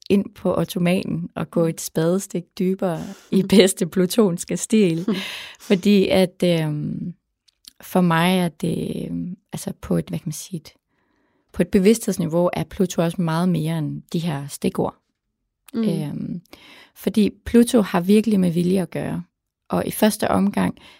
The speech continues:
Speaker 1: er Pluto i horoskopet det, vi ikke vil. Altså det kan man kigge på og sige, "Nå, men det er det, vi ikke vil, eller vil vi det?" Ikke?
Speaker 2: Okay.
Speaker 1: Øhm,
Speaker 2: Og det kommer an på, altså, hvor Pluto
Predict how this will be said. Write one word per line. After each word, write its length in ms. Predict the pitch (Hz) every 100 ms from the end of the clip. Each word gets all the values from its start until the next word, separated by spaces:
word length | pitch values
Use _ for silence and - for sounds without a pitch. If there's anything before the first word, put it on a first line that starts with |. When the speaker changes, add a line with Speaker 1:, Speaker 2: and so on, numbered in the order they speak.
| _
Speaker 1:
er 60 | 175
Pluto 440 | - 202 196 175 -
i 100 | 160
horoskopet 560 | 165 - 185 190 156
det, 100 | 175
vi 80 | 175
ikke 240 | - 175 -
vil. 200 | 131 131 _ _ -
Altså 120 | 165
det 180 | 170 180
kan 160 | 180 175
man 140 | 160
kigge 240 | - 196 -
på 200 | 175 -
og 100 | 165
sige, 140 | -
"Nå, 160 | 160 156
men 80 | 151
det 80 | 185
er 40 |
det, 140 | 180
vi 80 | 175
ikke 220 | 175 151
vil, 220 | 151 147 143
eller 160 | 151
vil 260 | 151 147 147
vi 60 | 160
det?" 140 | 156 185
Ikke? 140 | 240 - _ _ -
Speaker 2:
Okay. 300 | - 226 190 190 _ _ -
Speaker 1:
Øhm, 600 | 185 175 165 156 156 156 - - -
Speaker 2:
Og 80 | 214
det 80 | 233
kommer 220 | 226 208
an 140 | 190
på, 140 | 208 214
altså, 280 | 175 190 190
hvor 200 | 220 196
Pluto 380 | - 220 208